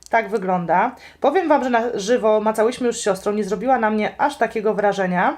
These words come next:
jak na filmie u Tati. Ale wiecie, zawsze też, że na filmie to robi takie wow.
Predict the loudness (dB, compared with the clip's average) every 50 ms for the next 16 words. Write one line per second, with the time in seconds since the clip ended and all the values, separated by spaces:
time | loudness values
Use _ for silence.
0 | -6 -4 0 0 2 0 0 -4 -6 -6 -2 0 0 2 2 2 0 -2 -4 -10
1 | -10 -6 -4 -2 -2 -2 -2 -4 -6 -4 -4 -4 -4 -4 -4 -2 -2 0 0 0
2 | -2 -2 -2 -2 -2 -2 -4 -4 -4 -4 -2 -4 -4 -4 -6 -6 -6 -6 -6 -6
3 | -6 -6 -6 -8 -8 -10 -14 -14 -12 -10 -10 -8 -6 -4 -2 0 0 0 0 0
4 | 0 -2